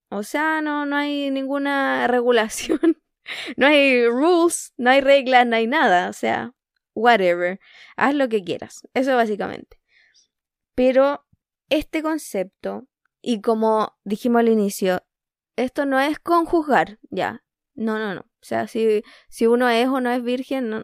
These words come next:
no, no tiene relevancia a, a si Dios me ama más, Dios me ama menos, bla, bla, no.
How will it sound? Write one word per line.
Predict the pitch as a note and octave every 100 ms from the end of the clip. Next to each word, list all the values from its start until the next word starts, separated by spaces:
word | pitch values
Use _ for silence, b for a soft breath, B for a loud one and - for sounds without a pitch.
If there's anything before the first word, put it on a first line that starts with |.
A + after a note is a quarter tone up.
| -
no, | A3 A3 A3 A3
no | A3 A3
tiene | A#3 B3 C4
relevancia | C4 C4+ C4 C4 C#4 C4+ - C#4 - _
a, | - G3+ G3 F#3+ -
a | G#3
si | - A3+
Dios | A3+ A#3+
me | A3+ G#3
ama | G3 G3
más, | G3 A#3 C4 C4+
Dios | A#3+ A#3+
me | A#3
ama | A#3 A3
menos, | G#3+ A3 B3 C4 B3
bla, | A3
bla, | G#3+ A3+ -
no. | F#3+ D#3